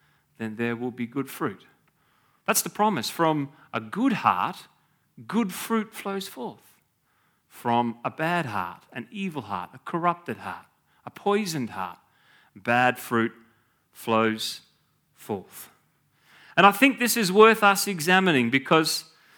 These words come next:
if you think about this, what is the first thing that God sees when he looks at us? I would suggest a, a, a passage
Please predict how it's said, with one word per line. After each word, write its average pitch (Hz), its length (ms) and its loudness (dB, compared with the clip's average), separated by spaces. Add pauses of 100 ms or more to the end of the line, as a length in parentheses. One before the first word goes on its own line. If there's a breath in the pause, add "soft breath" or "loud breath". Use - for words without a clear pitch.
(340 soft breath)
if 151 80 -4
you 165 80 2
think 220 160 0
about 196 240 6
this, - 420 0 (380)
what 226 240 4
is 254 180 0
the 202 100 -4
first 220 500 2
thing 202 280 0
that 147 180 -2
God 170 280 2
sees 175 400 -6
when 156 140 -4
he 160 100 -2
looks 185 280 -6
at 113 100 -8
us? - 360 -12 (1040)
I 120 120 6
would 135 140 2
suggest 127 540 -2
a, 101 260 -6
a, 110 120 -4 (100)
a 113 40 -6
passage 214 680 0